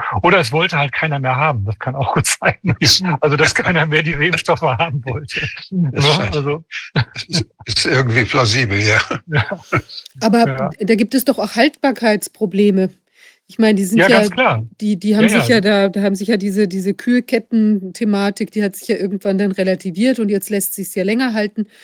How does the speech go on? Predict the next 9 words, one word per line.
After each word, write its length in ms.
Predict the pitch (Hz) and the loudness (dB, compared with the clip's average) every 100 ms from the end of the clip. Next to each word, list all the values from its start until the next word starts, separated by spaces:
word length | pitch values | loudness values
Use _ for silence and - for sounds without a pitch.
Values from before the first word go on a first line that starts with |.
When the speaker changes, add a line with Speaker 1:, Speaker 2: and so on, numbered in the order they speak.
| - - - | -20 -20 -10
Speaker 3:
Aber 360 | 202 208 208 - | -2 0 -2 -4
weiß 360 | 180 185 - | -4 -2 -2
man 180 | 254 233 | -2 0
denn 300 | 233 233 208 | 0 0 0
da 240 | 214 214 220 | -2 -4 -4
was, 400 | 254 269 - - | -4 -4 -8 -8
ähm, 300 | 220 220 202 | -4 -2 -2
was 200 | 214 202 | -4 -6
da, 340 | - 208 202 | -4 -4 -4